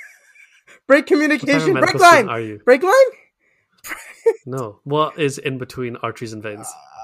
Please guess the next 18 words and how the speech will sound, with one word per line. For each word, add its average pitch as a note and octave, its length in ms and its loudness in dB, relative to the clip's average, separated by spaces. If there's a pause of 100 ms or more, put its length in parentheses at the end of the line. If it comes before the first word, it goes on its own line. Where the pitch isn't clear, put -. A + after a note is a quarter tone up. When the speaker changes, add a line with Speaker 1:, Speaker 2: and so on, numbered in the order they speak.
Speaker 2:
Uh, - 20 -12
I, G#3 260 -4
uh, G#3+ 440 -6
arteries A3+ 400 -4
and A3 140 -6
veins. G#3+ 440 -6
Oh, G#3+ 120 -4
the G#3+ 100 2
heart. C4 280 4
Brake C4 220 2
heart. C#4 400 -2 (360)
<laughs> G#3 80 -6 (1080)
Speaker 1:
No. C#3 380 -8 (960)
Speaker 2:
Brake C#4+ 240 4
lungs. D4 380 2
I B3+ 140 0
don't F4 160 6
know. F#4 380 10